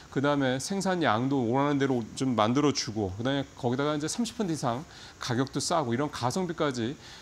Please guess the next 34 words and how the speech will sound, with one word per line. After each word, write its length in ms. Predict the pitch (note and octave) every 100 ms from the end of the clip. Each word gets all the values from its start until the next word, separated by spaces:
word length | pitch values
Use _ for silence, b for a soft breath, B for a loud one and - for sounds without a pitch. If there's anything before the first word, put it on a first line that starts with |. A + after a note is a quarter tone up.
| B
에, 260 | A#2+ A2+ A2+
한국 300 | A2+ G#3 G#3+
무기들이 320 | D3+ F3 G#3
갖고 240 | G3 F3+ F3+
있는 140 | F#3
이런 160 | E3 E3+
경쟁력들이 520 | C#3 D3+ E3 D#3 F#3
있기 180 | D#3+ C#3+
때문에 260 | - B2+
이런 140 | C3 F3
부분들이 400 | D#3+ C#3+ C#3 B2+
앞으로, 520 | G2 - C#3 G2+ B2 - B B B
에, 80 | A#2
전 160 | - C#3
세계적으로 480 | E3 D#3+ D#3+ E3 E3+
이제 500 | D#3 E3 D#3+ D3 A2 -
군사력에 520 | D3+ E3 E3+ D#3 D#3
대한 300 | D3 C3 A#2+ - - D#3+ C3
투자가 380 | - - F#3 D#3
늘어나는 420 | C3+ D#3+ D#3+ D3
시장 320 | C3+ D3+ B2+
상황에서 500 | A#2+ D3+ A#2+ G#2+ C#3
계속해서 460 | C#3 A#2 - A#2 C3
좀, 160 | D3 C3 B B B
어, 120 | B2 G2+
관심을 320 | B2+ B2+ E3
받을 180 | D#3+ C#3+
수밖에 320 | - C#3+ A#2+
없을 180 | - B2
것이다. 360 | A#2 - A2
이렇게 400 | G#2+ A2+ A#2 G2+ A#2+
볼 80 | -
수가 220 | - A#2+
있겠습니다. 560 | G#2+ B2 G#2+ A2 G#2